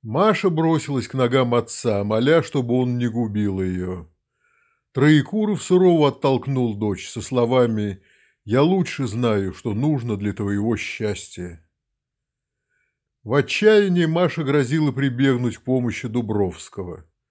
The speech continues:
Услышав эти слова, отец запер ее в комнате, объявив, что она не выйдет оттуда до самой свадьбы.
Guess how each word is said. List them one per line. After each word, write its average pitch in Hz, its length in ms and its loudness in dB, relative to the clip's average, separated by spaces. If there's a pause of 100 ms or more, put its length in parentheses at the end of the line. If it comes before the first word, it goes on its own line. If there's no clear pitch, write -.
(560)
Услышав 175 680 -2
эти 156 180 -2
слова, 160 640 2 (460)
отец 170 360 0
запер 135 580 2
ее 131 240 2
в - 100 -6
комнате, 135 720 2
объявив, 143 500 -2
что 143 180 0
она 143 140 2
не 143 140 0
выйдет 139 480 -2
оттуда 127 480 -2
до 110 160 2
самой 127 400 2
свадьбы. 92 760 -4